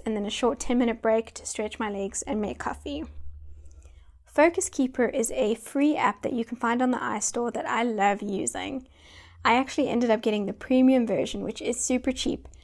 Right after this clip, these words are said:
as just so that I can adjust the time. Focus Keeper lets you use it for free if you use the twenty-five time structure. Sorry, twenty-five five structure.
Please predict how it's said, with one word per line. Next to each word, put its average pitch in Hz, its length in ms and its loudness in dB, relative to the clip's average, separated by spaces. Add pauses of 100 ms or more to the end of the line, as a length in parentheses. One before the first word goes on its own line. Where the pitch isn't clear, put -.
(300)
as 196 240 -4
just - 240 -6
so 254 80 -4
that 233 100 0
I 220 80 2
can 220 160 -4
adjust 202 360 -4
the - 80 -12
time. 262 560 -6 (480)
Focus 262 320 2
Keeper 247 500 0
lets 226 340 -4
you 208 300 -6 (260)
use 226 240 -2
it 226 100 -4
for 220 120 -8
free 233 500 0
if 254 200 -6
you 220 80 -2
use 214 260 -4
the 202 80 -8
twenty-five 202 640 -4
time 180 480 -6
structure. - 560 -6 (200)
Sorry, - 280 -2
twenty-five 254 540 -4 (140)
five - 460 0
structure. - 600 -8